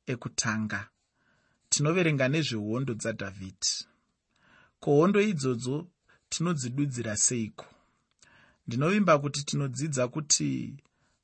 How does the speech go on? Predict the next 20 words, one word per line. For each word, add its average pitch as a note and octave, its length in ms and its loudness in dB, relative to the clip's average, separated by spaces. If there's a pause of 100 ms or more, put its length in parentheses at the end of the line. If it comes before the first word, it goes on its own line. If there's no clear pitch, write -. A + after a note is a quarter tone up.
muKristu B2+ 1040 -2 (320)
ari E3 280 4
kurwa A#2 680 -4 (680)
hondo C3 720 0 (520)
yemweya. A#2 760 -2 (760)
Mutendi D3+ 360 2
woga D#3+ 280 4
woga D3 300 4
anofanira E3 420 2
kuziva C3 360 -2
kuti D3+ 140 -4
anorwa D#3 380 4
hondo D#3+ 280 2
huru E3+ 540 4 (320)
munyika C#3 440 0
muno, A#2+ 380 -2 (320)
uye E3 200 6
kuti C#3+ 220 0
hondo D#3+ 360 2
iyi D3+ 400 0